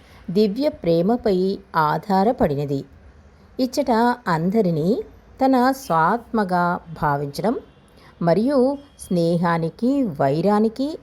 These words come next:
అతీతంగా వ్యవహరించడం జరుగుతుంది. ఎప్పుడూ ఎట్టి పరిస్థితుల్లో కూడా హింసకు సంబంధించిన ఒక్క ఆలోచన కూడా మనసులో ప్రవేశించదు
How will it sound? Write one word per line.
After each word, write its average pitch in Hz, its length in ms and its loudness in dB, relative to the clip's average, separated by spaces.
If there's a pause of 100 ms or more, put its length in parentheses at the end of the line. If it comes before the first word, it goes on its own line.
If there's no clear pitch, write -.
(180)
అతీతంగా 247 800 0
వ్యవహరించడం 190 960 -2
జరుగుతుంది. 151 560 -2 (840)
ఎప్పుడూ 254 600 2
ఎట్టి 202 460 -4
పరిస్థితుల్లో 190 880 0
కూడా 196 440 -2 (540)
హింసకు 262 520 0
సంబంధించిన 247 960 0 (320)
ఒక్క 233 320 0 (180)
ఆలోచన 180 560 0
కూడా 175 400 0 (420)
మనసులో 180 580 0 (180)
ప్రవేశించదు 160 1000 -2